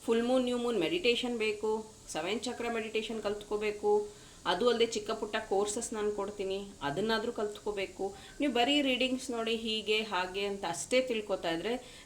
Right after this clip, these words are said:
ಜೀವನದಲ್ಲಿ ಒಂದು ಚಿಕ್ಕ ಚಿಕ್ಕ ಚಿಕ್ಕ ಚಿಕ್ಕ ಬದಲಾವಣೆಗಳು ಬರುತ್ತೆ ಅಷ್ಟೇ. ಓಕೆ, ಆ, ನೆಕ್ಸ್ಟ್ ಸಿಕ್ಸ್ ಮಂತಲ್ಲಿ ನೀವು ಕಾನ್ಸಂಟ್ರೇಷನ್ ಮಾಡ್ಬೇಕಾಗಿರೋದು ಹಾರ್ಡ್ ವರ್ಕ್ ಬಗ್ಗೆ, ನೀವು ಯಾವುದನ್ನ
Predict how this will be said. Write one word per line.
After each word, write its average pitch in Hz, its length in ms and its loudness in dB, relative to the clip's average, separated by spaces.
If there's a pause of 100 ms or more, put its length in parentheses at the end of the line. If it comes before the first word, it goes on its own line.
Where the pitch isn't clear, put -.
(140)
ಜೀವನದಲ್ಲಿ 285 400 4
ಒಂದು 277 260 2
ಚಿಕ್ಕ - 220 -4
ಚಿಕ್ಕ - 400 -4
ಚಿಕ್ಕ 277 240 -2
ಚಿಕ್ಕ 254 280 -6
ಬದಲಾವಣೆಗಳು 208 680 2
ಬರುತ್ತೆ 151 340 -2
ಅಷ್ಟೇ. - 300 -10 (600)
ಓಕೆ, 277 500 -4 (140)
ಆ, 170 140 2
ನೆಕ್ಸ್ಟ್ 202 320 4
ಸಿಕ್ಸ್ - 280 0
ಮಂತಲ್ಲಿ 269 420 2
ನೀವು 226 160 0
ಕಾನ್ಸಂಟ್ರೇಷನ್ 220 600 -4
ಮಾಡ್ಬೇಕಾಗಿರೋದು 185 680 -2
ಹಾರ್ಡ್ 170 360 -2
ವರ್ಕ್ 180 260 -4
ಬಗ್ಗೆ, 156 320 -2
ನೀವು 220 200 -2
ಯಾವುದನ್ನ 175 480 0